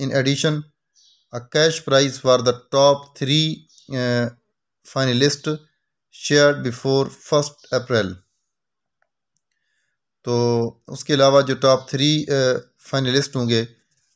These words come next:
मगर उनको शेयर किए जाएंगे कैश प्राइज जो है इकतीस, अ, यकम अप्रैल जो है उससे पहले will also be awarded National Assembly of Pakistan,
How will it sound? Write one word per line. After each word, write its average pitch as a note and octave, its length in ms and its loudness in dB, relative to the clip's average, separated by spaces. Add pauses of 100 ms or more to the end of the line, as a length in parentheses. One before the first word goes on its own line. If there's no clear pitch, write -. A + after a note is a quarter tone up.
मगर A#2+ 220 2
उनको C#3+ 400 -2
शेयर C#3+ 260 2
किए C#3+ 240 -2
जाएंगे B2+ 400 2
कैश C3 400 -4
प्राइज C3 360 0 (840)
जो B2 60 0
है A#2+ 280 0
इकतीस, B2 480 -6
अ, - 40 -20 (160)
यकम A#2 520 0
अप्रैल B2 340 2
जो A2 120 2
है A2+ 180 -2 (1000)
उससे C3 220 -6
पहले B2 540 0 (360)
will B2+ 220 0
also C3+ 360 0
be C3 80 -4 (100)
awarded B2 380 2
National A#2+ 440 0
Assembly B2+ 400 -2
of A#2+ 60 0
Pakistan, A#2+ 580 -6